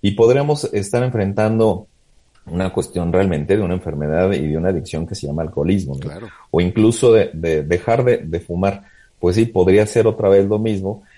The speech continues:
Speaker 1: y más bien es otra adicción, este, que está asociada al consumo de nicotina o de alguna otra sustancia en ese
Speaker 2: Ujú,
Speaker 1: sentido.
Speaker 2: ujú.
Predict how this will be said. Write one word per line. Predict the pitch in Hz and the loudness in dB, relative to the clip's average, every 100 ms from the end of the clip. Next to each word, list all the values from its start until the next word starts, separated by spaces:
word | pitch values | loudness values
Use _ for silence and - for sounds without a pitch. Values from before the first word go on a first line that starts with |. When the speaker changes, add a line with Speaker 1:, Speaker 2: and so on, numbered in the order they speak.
| _ | _
Speaker 1:
y | - | -6
más | 82 90 92 | -2 0 0
bien | 92 | 0
es | 87 - | -2 -2
otra | 90 101 | 2 4
adicción, | 101 104 - 104 101 104 - | 2 2 0 2 0 -4 -6
este, | 82 - - | -6 -6 -10
que | - | -10
está | - 78 | -8 -6
asociada | 82 80 92 82 85 - | -6 -4 0 2 2 0
al | 80 69 73 | -6 -10 -10
consumo | - 67 - 80 | -12 -12 -6 -4
de | 78 | -2
nicotina | 73 - 120 127 110 - _ _ _ _ | -2 -4 -2 -2 -4 -8 _ _ _ _
o | 90 | 4
de | 98 | 6
alguna | 107 120 160 131 | 4 4 2 2
otra | 113 113 | 2 0
sustancia | 95 - - 95 98 82 | -4 -6 -4 -2 -2 -4
en | |
ese | 82 95 | -4 -4
Speaker 2:
Ujú, | 104 | -4
Speaker 1:
sentido. | 101 120 131 127 | -2 0 -2 -2
Speaker 2:
ujú. | 92 | -10